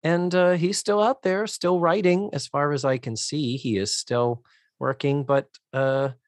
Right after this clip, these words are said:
he also wrote for Roseanne. Only one episode, though. A lot of one-offs. His I M D B page, only twenty-seven credits, which is not a lot. So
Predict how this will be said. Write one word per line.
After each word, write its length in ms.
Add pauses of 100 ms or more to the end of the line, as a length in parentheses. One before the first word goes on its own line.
(500)
he 240
also 300
wrote 260
for 140
Roseanne. 640
Only 240
one 180
episode, 500
though. 140
A 20
lot 220
of 160
one-offs. 680 (340)
His 140
I 80
M 120
D 140
B 100
page, 300
only 260
twenty-seven 720
credits, 640 (420)
which 180
is 120
not 220
a 40
lot. 360
So 680